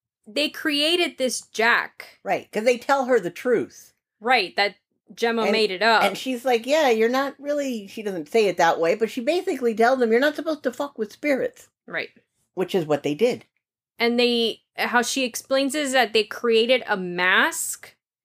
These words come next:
Speaker 1: and that's now letting in anything, and it's a demonic presence now.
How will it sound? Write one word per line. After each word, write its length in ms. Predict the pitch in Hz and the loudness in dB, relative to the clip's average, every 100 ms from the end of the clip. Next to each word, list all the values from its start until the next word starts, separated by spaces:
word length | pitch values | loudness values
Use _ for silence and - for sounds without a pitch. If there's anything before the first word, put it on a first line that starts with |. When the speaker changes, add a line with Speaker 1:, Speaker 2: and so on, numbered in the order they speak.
| _ _ - | _ _ -4
Speaker 1:
and 240 | 214 196 | -4 -2
that's 380 | 220 220 226 - | 2 0 0 -4
now 220 | 233 220 | 0 0
letting 560 | 208 208 208 202 196 190 | 0 0 0 0 -2 -6
in 560 | 202 196 190 190 185 - | -6 -2 -2 -4 -10 -2
anything, 720 | 208 262 233 - 175 175 175 - 165 | 0 2 0 0 -4 -4 -12 -18 -10
and 440 | 196 185 180 175 - _ _ _ _ - | -4 -4 -6 -12 -20 _ _ _ _ -10
it's 200 | 160 - | -6 -4
a 140 | 180 | -4
demonic 720 | 170 170 170 180 226 175 - | -4 -6 -4 0 2 0 -4
presence 540 | - 175 175 160 180 - | -2 -2 -2 -8 -8 -2
now. 420 | 190 190 160 | 0 0 -2